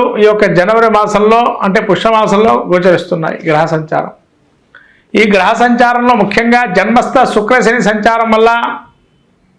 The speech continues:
ఆనందము, మానసిక ఉల్లాసము, అట్లాగే ప్రతి విషయంలోనూ కూడా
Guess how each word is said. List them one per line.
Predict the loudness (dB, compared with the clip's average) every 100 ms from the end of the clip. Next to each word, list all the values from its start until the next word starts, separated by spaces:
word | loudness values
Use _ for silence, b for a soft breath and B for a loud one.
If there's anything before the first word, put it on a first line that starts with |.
| _ _ _ _ _ _ _ _ _ -20 b b b b b -4 0
ఆనందము, | 0 0 2 4 4 4
మానసిక | 2 0 -2 0 2
ఉల్లాసము, | 4 2 0 0 0 -2 -6 -18 _ _ _ _ _ _ -6
అట్లాగే | 0 0 0 0 0 0
ప్రతి | 0 0 2
విషయంలోనూ | 0 2 2 4 2
కూడా | 0